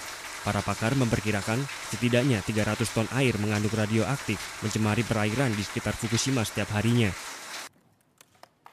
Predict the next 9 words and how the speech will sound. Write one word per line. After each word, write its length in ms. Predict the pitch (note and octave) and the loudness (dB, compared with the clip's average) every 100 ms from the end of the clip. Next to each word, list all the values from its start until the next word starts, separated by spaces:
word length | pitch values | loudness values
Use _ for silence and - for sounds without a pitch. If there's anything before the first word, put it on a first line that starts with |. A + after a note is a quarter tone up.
| _ _ _ _ _ _ _ | _ _ _ _ _ _ _
tepco 320 | - - - B2+ | -2 0 2 2
selaku 320 | A#2+ G#2 - | 4 -2 0
pemilik 480 | A2 A2 A2 - C3+ | 0 2 0 0 -4
reaktor 320 | - G#2+ G2+ | -2 -2 -2
tidak 320 | A2+ G2+ G#2 | -2 0 0
bisa 160 | A#2+ B2 | 0 0
mengatasi 480 | G#2 G#2 G#2+ A#2 | 0 -2 -2 -2
kebocoran 480 | A2+ A2 G#2+ G#2+ G#2+ | -2 -2 0 -2 0
ini. 320 | C3 B2 G2 | 0 0 0